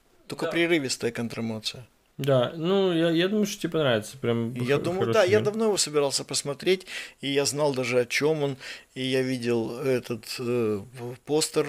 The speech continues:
Speaker 1: с полироидными снимочками, с надписью «Момента», отлично помню, но не посмотрел его.
Speaker 2: Ну, в общем,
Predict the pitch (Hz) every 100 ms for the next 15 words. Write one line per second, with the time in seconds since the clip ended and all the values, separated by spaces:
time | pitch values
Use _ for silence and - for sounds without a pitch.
0 | 131 127 - - - 123 123 113 123 123
1 | 123 123 117 120 123 - 123 120 117 -
2 | 120 113 117 - - - - - 127 127
3 | 123 117 113 113 117 117 117 113 113 107
4 | - 110 - 107 110 104 - - - -
5 | _ _ 131 147 156 147 127 107 104 98
6 | 92 - 113 _ _ _ _ - - -
7 | _ _ _ _ - 208 247 190 _ -
8 | 131 120 - 123